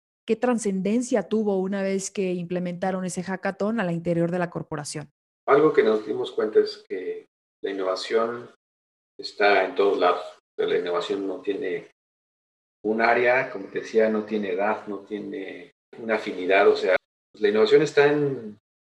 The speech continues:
Speaker 2: en cualquier persona, ¿no? Entonces quisimos hacer este ejercicio para retar a nuestra gente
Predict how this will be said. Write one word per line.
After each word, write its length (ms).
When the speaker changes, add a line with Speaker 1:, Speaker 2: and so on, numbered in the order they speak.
Speaker 2:
en 80
cualquier 400
persona, 500
¿no? 100
Entonces 240
quisimos 300
hacer 160
este 160
ejercicio 840
para 380
retar 420
a 100
nuestra 300
gente 680